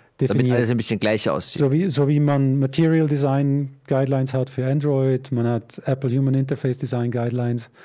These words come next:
Speaker 2: Wo kommt eigentlich das Bitcoin-Logo her?
Speaker 1: Das hat jemand irgendwann mal erfunden.
Speaker 2: Der hat's einfach erfunden, oder? Und auch die orange Farbe,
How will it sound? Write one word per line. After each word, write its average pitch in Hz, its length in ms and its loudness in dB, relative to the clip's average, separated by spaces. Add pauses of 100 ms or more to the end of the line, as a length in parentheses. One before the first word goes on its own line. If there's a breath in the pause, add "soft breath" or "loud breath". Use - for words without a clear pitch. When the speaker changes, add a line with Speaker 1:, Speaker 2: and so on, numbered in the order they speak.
(280 loud breath)
Speaker 2:
Wo 147 120 -4
kommt 240 200 -4
eigentlich 208 220 -2
das 165 140 -4
Bitcoin-Logo 135 760 -2
her? 98 320 -4 (840)
Speaker 1:
Das 147 160 2
hat 165 180 0
jemand 143 320 2
irgendwann 131 320 0
mal 127 180 0
erfunden. 120 420 -6
Speaker 2:
Der 117 120 -2
hat's 127 100 0
einfach 151 180 0
erfunden, 139 380 -2
oder? 127 300 -2 (240 loud breath)
Und 127 160 0
auch 135 80 0
die 147 160 0
orange 117 480 0
Farbe, 131 540 -2